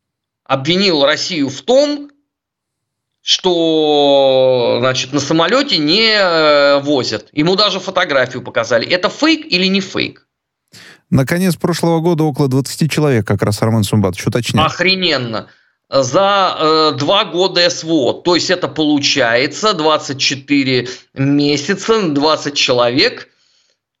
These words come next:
Speaker 1: Ну-ка посчитайте. У кого с, с арифметикой всё хорошо, сколько человек в, в месяц?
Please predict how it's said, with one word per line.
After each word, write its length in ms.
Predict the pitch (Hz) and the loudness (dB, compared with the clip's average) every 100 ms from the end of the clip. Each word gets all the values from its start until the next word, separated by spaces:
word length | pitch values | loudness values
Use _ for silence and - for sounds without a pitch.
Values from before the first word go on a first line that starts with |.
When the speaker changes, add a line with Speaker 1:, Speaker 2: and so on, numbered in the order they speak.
| - | -2
Speaker 1:
Ну-ка 300 | 170 175 190 | 0 0 -2
посчитайте. 960 | 196 190 190 - 151 156 - 220 196 _ _ | -2 -4 -6 -2 0 0 -4 -8 -8 _ _
У 60 | 160 | -6
кого 300 | 180 208 208 | -4 -2 -2
с, 100 | - | -2
с 260 | 185 156 220 | -2 -2 -2
арифметикой 640 | 214 190 226 - 190 208 | -2 -2 -2 -2 -4 -2
всё 180 | - 214 | 0 0
хорошо, 360 | 214 180 214 | 0 0 0
сколько 420 | - - 226 214 | -4 0 0 0
человек 560 | 208 214 208 214 214 202 | -2 0 0 0 -2 -2
в, 20 | |
в 540 | 196 156 196 190 143 175 | -6 -2 -2 -2 -2 -2
месяц? 800 | 208 214 190 - 208 - - | 0 0 0 -4 -8 -12 -16